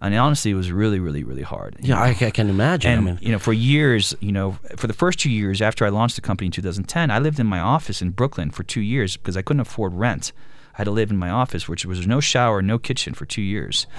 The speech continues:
Speaker 2: <laughs>
Speaker 1: So that sucked, you know, but that's talking, I mean, but that's what happens when you don't have financing, you know, you, you have to put the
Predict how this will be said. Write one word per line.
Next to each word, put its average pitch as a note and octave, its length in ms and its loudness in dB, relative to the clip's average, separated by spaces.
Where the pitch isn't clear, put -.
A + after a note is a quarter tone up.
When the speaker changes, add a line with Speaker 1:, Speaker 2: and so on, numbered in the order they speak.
Speaker 2:
<laughs> - 240 2
Speaker 1:
So G2 360 4
that C#3 220 4
sucked, C#3+ 540 2
you A#2 80 2
know, A#2+ 120 4
but B2 100 2
that's D3 180 4
talking, D#3+ 380 0
I C3+ 40 2
mean, B2+ 180 4
but B2 80 4
that's C#3+ 180 2
what C3+ 120 2
happens D3 260 2
when A2 80 2
you A2+ 60 4
don't A#2 100 2
have A2+ 140 2
financing, - 580 0
you F#2+ 100 -4
know, G2+ 160 0
you, G#2+ 160 0
you G2 220 -4
have G2 220 0
to - 80 -10
put - 260 -4
the - 80 -18